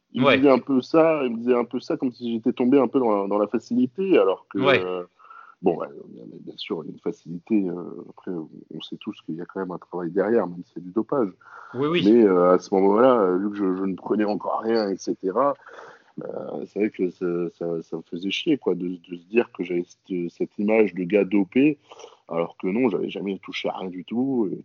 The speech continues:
Speaker 1: que, bah,
Speaker 2: Ouais.
Speaker 1: voilà, je me, je m'entraînais déjà très dur, euh, je, je mettais la race à la diète, euh, enfin, j'étais déjà, euh, voilà, je, j'étais déjà un petit,
Speaker 2: Mhm.
Speaker 1: euh, un petit bodybuilder,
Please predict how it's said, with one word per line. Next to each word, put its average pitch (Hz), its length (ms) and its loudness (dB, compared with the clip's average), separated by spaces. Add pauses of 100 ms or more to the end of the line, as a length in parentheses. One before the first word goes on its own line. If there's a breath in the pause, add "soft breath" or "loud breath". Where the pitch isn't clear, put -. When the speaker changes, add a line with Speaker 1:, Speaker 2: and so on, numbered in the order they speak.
(100)
Speaker 1:
que, 80 100 -6
bah, 80 120 -8
Speaker 2:
Ouais. 123 220 0
Speaker 1:
voilà, 120 120 -4
je - 160 -18
me, 85 460 -12 (640 soft breath)
je 85 60 -14
m'entraînais 90 400 -4
déjà 90 280 -4
très - 240 -10
dur, 117 500 0
euh, 85 300 -2
je, 82 120 -8
je 85 340 -8
mettais 85 240 -6
la 87 80 -4
race 87 260 -6
à 92 60 -6
la 87 120 -6
diète, 127 460 0
euh, 90 240 -10 (640 soft breath)
enfin, 87 100 -8
j'étais 87 160 -12
déjà, 95 540 4
euh, 87 420 -2
voilà, 120 300 4
je, 85 80 -6 (180)
j'étais 82 220 -10
déjà 87 280 -2
un 85 380 0
petit, 131 260 -6
Speaker 2:
Mhm. 135 140 -2
Speaker 1:
euh, 82 420 -10
un 85 40 -18
petit - 180 -20
bodybuilder, 98 640 0